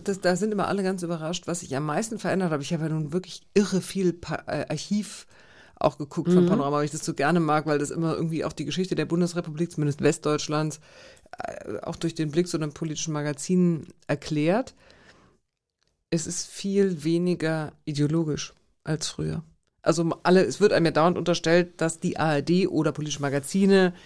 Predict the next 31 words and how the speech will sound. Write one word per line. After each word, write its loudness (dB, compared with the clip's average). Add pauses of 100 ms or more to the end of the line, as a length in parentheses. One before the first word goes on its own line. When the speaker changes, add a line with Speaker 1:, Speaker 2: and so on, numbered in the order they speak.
(280)
Speaker 1:
so, 4
äh, 0
einer 2
bestimmten -4
Position 2
folgen 6
würden 2
und -4
so -8
weiter. 0
Und -6
wenn 0
du 2
dir -4
Beiträge 0
anguckst, -6
noch -4
aus -4
den -6
siebzigern, -4
achtzigern, -2
holla 2
die 0
Waldfee. -2
Also -4
das -6
könnten 0
wir 4
heute 2
alles 2
so, 4